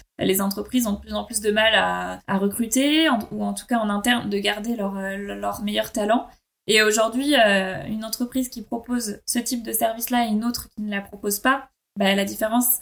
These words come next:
elle peut être vraiment, euh, importante. Donc aujourd'hui, pouvoir se valoriser comme une entreprise qui propose le télétravel, c'est vraiment un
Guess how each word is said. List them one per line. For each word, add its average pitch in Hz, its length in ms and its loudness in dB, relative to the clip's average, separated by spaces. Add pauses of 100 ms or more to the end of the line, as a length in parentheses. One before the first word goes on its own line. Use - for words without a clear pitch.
(100)
elle - 160 -12
peut - 140 -4
être 202 260 -2
vraiment, 214 500 -2
euh, 190 300 -8 (160)
importante. 202 540 -2 (120)
Donc 208 260 -6
aujourd'hui, 220 480 -2
pouvoir 240 300 2
se 240 120 0
valoriser 226 560 0
comme 214 160 -2
une 202 120 0
entreprise 220 500 -2
qui 208 120 -14
propose 220 460 -8
le 202 120 -2
télétravel, 202 640 -2
c'est 196 600 -4
vraiment 208 520 -4
un 190 280 -8